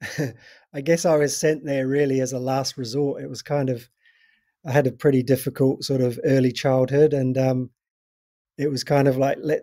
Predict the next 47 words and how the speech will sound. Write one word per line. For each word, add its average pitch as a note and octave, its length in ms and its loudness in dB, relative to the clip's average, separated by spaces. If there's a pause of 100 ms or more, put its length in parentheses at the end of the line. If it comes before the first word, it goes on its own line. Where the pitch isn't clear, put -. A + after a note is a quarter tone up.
how C#3+ 180 -2
can D3 160 -6
we C3+ 80 0
get C#3+ 220 -2
rid C#3 100 -2
of C#3 100 2
this C3 200 -4
guy? C#3 200 0
Let's - 200 0
send C#3+ 180 4
him C#3 80 2
off C3+ 160 -2
to B2+ 80 -12
boarding C#3+ 400 2
school." D#3 420 -6
So C3+ 360 -2 (100)
off E3 220 0
I D3 100 4
went. C#3+ 300 0
And C#3+ 120 -2
luckily D#3+ 460 0
for C3 180 -6
me, C3+ 520 -2 (720)
I C3 80 -6
think D#3+ 260 0
it D#3 100 0
was C3 280 2
kind C#3 240 -2
of B2+ 100 -4
the B2+ 100 -8
making C3+ 520 -2
of C#3 180 -6
me. E3+ 240 -2
And C#3 320 -6 (100)
at, D3 200 -4 (440)
I D#3 120 2
really D3 360 4
enjoyed C3 460 0
school. C3 300 -6
I B2 40 -4
loved C3+ 360 -4
school. C3+ 600 -6
Um, B2+ 420 -10 (580)
I C3 80 -6
loved C3 260 4
the C3 80 -4
whole B2+ 480 -2